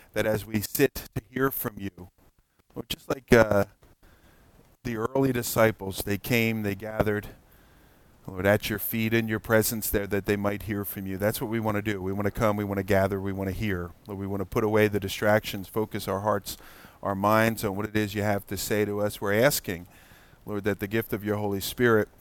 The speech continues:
that has been a shed, shed abroad in so many of our hearts, Lord, that your Holy Spirit would teach us now." And Lord, you would take these words, three thousand years old on a page,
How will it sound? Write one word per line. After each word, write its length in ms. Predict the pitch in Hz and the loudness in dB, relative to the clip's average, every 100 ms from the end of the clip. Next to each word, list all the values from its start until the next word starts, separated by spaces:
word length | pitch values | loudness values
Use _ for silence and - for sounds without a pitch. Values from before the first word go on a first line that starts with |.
| - | -20
that 160 | 104 98 | -8 -2
has 300 | 104 104 98 | 2 2 0
been 120 | 104 | -6
a 60 | 95 | -6
shed, 380 | - 107 101 - - - 95 | -2 -2 -2 -4 -16 -20 -14
shed 220 | - 110 | -4 -2
abroad 260 | 101 107 98 | 2 2 2
in 80 | 95 | -2
so 140 | 113 | -6
many 180 | 104 101 | -2 -2
of 80 | 95 | -2
our 120 | 95 | 2
hearts, 360 | 113 107 - | 2 2 0
Lord, 160 | 101 95 | -6 0
that 160 | 101 101 - - - - | 0 0 -10 -20 -16 -6
your 140 | 107 | -2
Holy 240 | 120 127 | 0 -2
Spirit 360 | 113 - 110 98 | -4 0 0 0
would 200 | 110 107 | -4 -4
teach 260 | 127 117 117 | -4 -4 -4
us 220 | 95 - | -4 -2
now." 260 | 85 78 - - _ _ _ - - _ _ | -2 -4 -10 -20 _ _ _ -20 -20 _ _
And 120 | - 107 | -6 -4
Lord, 180 | 110 | -4
you 60 | 107 | -2
would 100 | 107 | -2
take 280 | 139 127 - | 2 2 2
these 220 | 120 107 | -2 0
words, 760 | 107 117 110 104 104 - - - - _ _ _ _ _ _ _ - | 4 6 6 2 -2 -6 -6 -12 -20 _ _ _ _ _ _ _ -12
three 140 | 117 | -4
thousand 420 | 127 117 110 113 | 4 6 4 -2
years 260 | 110 113 104 | -4 -4 0
old 360 | 113 107 101 | 0 0 -2
on 120 | 101 98 | -4 -6
a 60 | |
page, 640 | 107 113 101 101 101 - | 0 2 2 -2 -8 -16